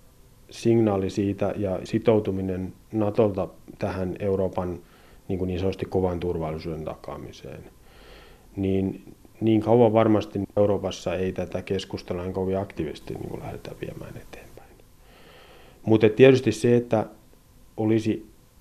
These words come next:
ehkä järkevää keskustella siitä ainakin niin kuin periaatteellisella ja teoreettisella tasolla,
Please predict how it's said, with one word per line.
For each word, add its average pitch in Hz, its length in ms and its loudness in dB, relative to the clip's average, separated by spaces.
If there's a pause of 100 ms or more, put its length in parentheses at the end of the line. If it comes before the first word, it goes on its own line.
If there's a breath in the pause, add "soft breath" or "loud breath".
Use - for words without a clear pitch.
(380)
ehkä 104 260 -2
järkevää 117 580 2
keskustella 110 760 0
siitä 95 560 -4 (220)
ainakin 104 340 -2
niin 107 100 0
kuin 107 160 -8 (160)
periaatteellisella 107 680 2
ja 107 40 0
teoreettisella 92 640 0
tasolla, 82 500 -6